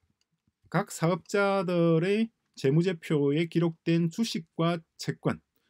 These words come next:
정권이죠. 정권을 자산으로 하는 화폐입니다. 이해되시죠? 그런데 지금 문제는 뭐냐니까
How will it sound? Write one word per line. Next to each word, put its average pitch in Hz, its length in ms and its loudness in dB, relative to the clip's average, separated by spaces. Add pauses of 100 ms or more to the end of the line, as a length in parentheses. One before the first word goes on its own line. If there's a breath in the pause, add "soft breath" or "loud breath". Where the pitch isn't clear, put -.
(140)
정권이죠. 165 540 -2 (320 soft breath)
정권을 220 640 2
자산으로 170 480 0
하는 165 420 -4
화폐입니다. 82 420 -10 (1400)
이해되시죠? 110 500 -4 (340 soft breath)
그런데 233 420 2 (320 loud breath)
지금 226 300 2
문제는 185 320 4
뭐냐니까 165 540 -2